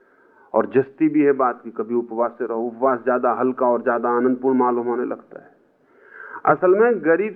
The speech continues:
समाज में हो भी सकता है कि भूखा रहना एक संकल्प हो, अमीर समाज में तो भूखा रहना एक सुविधा है, कन्वीनियंस है। असल में जब सारी दुनिया में ठीक से भोजन मिलने लगेगा, तो,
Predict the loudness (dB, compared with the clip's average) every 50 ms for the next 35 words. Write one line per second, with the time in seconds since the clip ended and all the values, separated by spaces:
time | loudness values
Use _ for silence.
0 | -8 -4 -2 0 0 0 0 -2 -4 0 2 2 2 2 2 -2 -2 -4 -4 -6
1 | -4 -6 -10 -10 -8 _ -4 -4 -2 -2 -2 -2 -2 -2 -4 -6 -6 -6 -4 -4
2 | -4 -4 -4 -4 -2 0 0 2 4 4 4 2 2 0 -4 -8 -12 -10 -10 -8
3 | -6 -6 -4 -4 -6 -6 -8 -8 -8 -8 -8 -6 -4 0 4 4 4 4 4 0
4 | -4 -4 -2 -2 -2 -2 -4 -4 -4 -6 -6 -6 -4 -6 -6 -4 -2 -2 -2 0
5 | 0 -2 -2 -2 -4 -6 -8 -8 _ -8 -6 -4 -4 -4 -4 -6 -8 -10 -16 _
6 | _ _ _ _ _ _ _ _ _ _ _ -2 0 2 2 2 4 4 6 6
7 | 4 2 0 -6 -10 -18 -20 _ _ _ _ _ _ _ _ _ _ _ _ _
8 | _ _ _ _ _ _ _ _ _ _ _ _ _ _ _ -20 -20 _ _ _
9 | _ _ _ _ _ _ _ _ _ _ _ _ _ _ _ -16 -4 -2 -2 0
10 | 2 2 4 4 4 4 4 0 -2 -2 -4 -4 -2 0 0 0 2 2 4 4
11 | 4 4 4 2 -2 -4 -6 -8 -10 -10 -6 -6 -6 -4 -2 -2 -2 -2 -2 -2
12 | 0 0 2 2 2 2 0 -2 -4 -6 -8 -10 -10 -12 -14 -16 -18 _ _ _
13 | _ _ _ _ _ _ _ _ _ _ _ _ _ _ _ _ _ _ _ _
14 | _ _ _ _ _ _ _ _ _ _ _ _ _ _ _ _ -20 -20 _ _
15 | _ _ -20 -20 -20 _ _ _